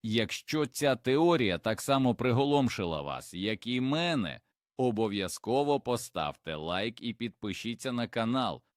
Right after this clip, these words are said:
аби не пропустити наші нові мандрівки на межу науки та філософії. А що думаєте ви? Ми справді живемо в математичному всесвіті?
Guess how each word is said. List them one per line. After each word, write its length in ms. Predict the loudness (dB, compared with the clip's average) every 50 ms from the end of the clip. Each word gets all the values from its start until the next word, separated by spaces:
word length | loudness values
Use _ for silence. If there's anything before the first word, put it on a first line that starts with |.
| _ _ _
аби 480 | 0 0 0 0 0 0 0 0 0 0
не 180 | 0 -2 -4
пропустити 800 | -4 -2 -4 -4 -4 -4 -8 -8 -6 -4 -4 -4 -2 -2 -2 -2
наші 400 | -2 0 -2 -2 -4 -4 -4 -4
нові 420 | -2 -2 -2 -4 -4 -4 -4 -4
мандрівки 680 | -4 -6 -8 -8 -6 -4 -2 0 0 0 0 -2 -6 -4
на 120 | -4 -4
межу 340 | -2 -2 -2 -2 0 -2 -2
науки 580 | 0 0 0 2 2 2 0 0 -2 -4 -6 -6
та 140 | -6 -6 -8
філософії. 920 | -6 -6 -6 -6 -6 -6 -8 -8 -6 -6 -6 -8 -10 -12 -14 -14 -14 -16 _ _ _ _ _ _ _ -2
А 180 | -2 0 0 -2
що 360 | -4 -8 -6 -4 -4 -4 -4
думаєте 600 | -2 -2 -2 0 0 -2 -2 -4 -6 -8 -10 -10
ви? 200 | -10 -10 -12 -16 _ _ _ _ _ _ _ -2
Ми 240 | 0 0 2 0 0
справді 540 | -4 -4 -2 0 2 2 0 0 -2 -6
живемо 420 | -4 -4 -2 -2 0 0 2 2 0
в 40 | 0
математичному 760 | 0 -2 -2 -4 -6 -6 -6 -6 -8 -10 -8 -8 -6 -6 -6
всесвіті? 580 | -6 -4 -4 -4 -4 -6 -12 -18 -18 -20 -20